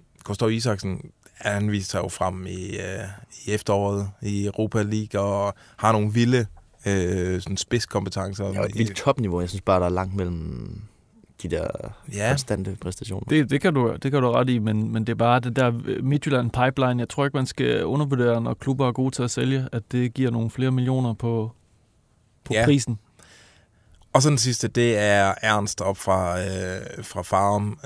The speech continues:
Speaker 1: øh, som altså måske lidt undervurderet i, af sådan af den generelle Superliga
Speaker 3: Synes du det? Tror du det?
Speaker 1: tilskuer. Det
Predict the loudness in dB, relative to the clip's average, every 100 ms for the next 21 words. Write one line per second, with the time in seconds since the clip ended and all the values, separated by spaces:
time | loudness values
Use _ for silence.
0 | -2 -2 -2 -6 -12 -10 -6 -4 -6 -10
1 | _ _ _ _ -10 -10 -6 -6 -2 -2
2 | 0 0 0 0 0 0 0 -2 -4 -6
3 | -6 -6 -6 -8 -10 -16 -20 -18 -12 -10
4 | -6 -4 -2 -2 -2 -4 -8 -6 -2 4
5 | 4 4 2 -4 _ -14 -8 -6 -2 -2
6 | 0 0 -2 -6 _ -4 -2 0 -2 -4
7 | -8 _ _ _ -4 0 2 4 2 0